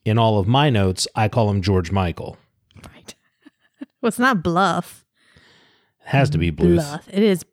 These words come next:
Speaker 2: of course.
Speaker 1: We're not assholes.
Speaker 2: We're, we're, I mean, we are, but
Speaker 1: No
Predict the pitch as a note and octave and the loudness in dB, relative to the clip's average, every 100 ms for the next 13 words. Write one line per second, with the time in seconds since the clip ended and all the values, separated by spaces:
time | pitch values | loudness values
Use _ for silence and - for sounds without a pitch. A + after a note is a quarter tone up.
0 | _ - F3+ - A3 - - - - B2+ | _ -12 -12 -6 -6 -6 -12 -16 -4 0
1 | C#3+ G2+ B2 - F2+ D2+ - - - G3+ | 2 2 2 -2 -6 -8 -10 -14 -6 -4
2 | F3+ G3+ - - - - - - - - | -4 -8 -10 -8 -8 -8 -10 -14 -14 -18
3 | - A#3 G#3 F3 F#3 E3+ D#3+ E3 F#3 D3 | -6 0 2 2 2 0 -2 -4 -4 -6
4 | - - _ _ _ - - D3+ C#3+ | -8 -18 _ _ _ -20 -4 0 0